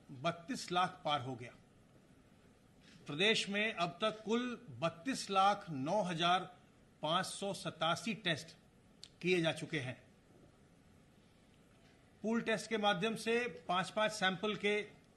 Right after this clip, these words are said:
पाँच-पाँच सैंपल के दो हजार नौ सौ चौरासी पूल लगाए गए थे कल।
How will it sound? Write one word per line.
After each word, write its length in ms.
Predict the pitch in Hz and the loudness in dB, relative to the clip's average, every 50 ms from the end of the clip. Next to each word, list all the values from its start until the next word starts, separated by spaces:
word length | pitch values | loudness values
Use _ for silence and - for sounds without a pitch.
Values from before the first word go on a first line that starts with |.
| - - - | -20 -4 0
पाँच-पाँच 360 | - 175 - - 208 202 202 | 0 0 2 2 0 0 0
सैंपल 380 | - 190 185 190 160 202 202 185 | 0 -2 -2 -2 -2 -4 -6 -4
के 160 | - 214 202 | -2 -4 -4
दो 320 | 170 127 117 147 208 214 | -4 -4 -4 -2 0 0
हजार 480 | - 170 165 151 170 156 143 120 - - - - - - - - - | 0 0 0 2 4 2 2 0 -6 -14 -20 -20 -20 -20 -20 -18 -10
नौ 180 | 139 151 180 190 | -6 -2 -2 -2
सौ 200 | 185 - 202 196 | -2 -2 -4 -6
चौरासी 480 | - - 151 143 151 160 151 - 208 202 | -4 -4 -2 0 0 0 0 -2 -4 -6
पूल 260 | - - 196 202 196 | -6 -4 -4 -2 0
लगाए 340 | 185 185 175 185 190 196 190 | 0 2 4 4 4 4 4
गए 140 | 202 202 | 2 0
थे 160 | 190 202 202 196 | 0 -2 -6 -6
कल। 280 | 202 214 208 214 220 | -4 -6 -6 -6 -6